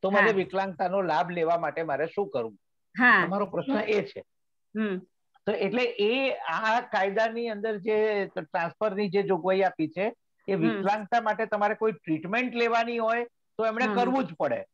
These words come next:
Speaker 1: અને એ ના કરે તો તમે ચેલેન્જ કરી શકો. પણ
Speaker 2: બરાબર.
Speaker 1: પેલી જે વાત છે એ તમારા internal શિક્ષણ વિભાગના કાયદા સાથે જવું પડે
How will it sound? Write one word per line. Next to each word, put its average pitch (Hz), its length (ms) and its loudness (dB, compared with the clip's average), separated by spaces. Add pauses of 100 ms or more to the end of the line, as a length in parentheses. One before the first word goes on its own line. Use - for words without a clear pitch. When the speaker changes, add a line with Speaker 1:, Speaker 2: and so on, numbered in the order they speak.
(180)
Speaker 1:
અને 196 140 0
એ 233 80 0
ના 214 360 0
કરે 233 260 0
તો 247 120 -4
તમે 214 360 -4
ચેલેન્જ 185 460 -2
કરી 117 340 -6
શકો. 98 280 -10 (540)
પણ 180 80 2
Speaker 2:
બરાબર. 202 180 4
Speaker 1:
પેલી 214 220 6
જે 247 160 6
વાત 226 240 8
છે - 200 0
એ 214 140 6
તમારા 208 380 4
internal 226 760 0 (380)
શિક્ષણ 247 360 -2
વિભાગના 202 440 2
કાયદા 151 400 0
સાથે 139 220 -4
જવું 117 240 -4
પડે 147 280 0